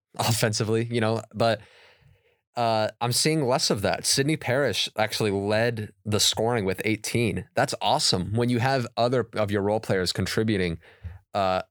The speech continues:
there's no one that can beat this team except maybe, like, Stanford.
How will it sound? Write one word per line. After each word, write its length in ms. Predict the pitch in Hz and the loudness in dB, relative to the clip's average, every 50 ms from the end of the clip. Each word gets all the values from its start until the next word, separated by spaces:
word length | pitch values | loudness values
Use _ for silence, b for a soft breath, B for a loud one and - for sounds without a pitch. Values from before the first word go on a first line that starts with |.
| _ - | _ -14
there's 500 | 104 - - - 123 120 117 104 - - - - - - - - - _ _ - | -12 -6 0 2 2 2 2 0 -2 -4 -8 -12 -12 -14 -18 -20 -20 _ _ -6
no 240 | - 107 104 98 101 | -2 -2 0 0 0
one 300 | 127 135 113 180 - - - - - | 0 0 -2 -2 -6 -8 -10 -6 -2
that 140 | - 101 - | -2 0 0
can 100 | 104 98 | 0 0
beat 160 | 82 107 113 | 0 0 0
this 160 | - 113 - - | 0 0 0 0
team 180 | - - - | -2 -2 -4
except 240 | - - - - - | -2 0 0 0 0
maybe, 200 | 95 101 92 95 | 0 0 0 2
like, 140 | 90 90 92 | 0 0 0
Stanford. 500 | - - - 101 113 123 - - - 110 | 0 0 0 0 0 0 -2 -4 -6 -6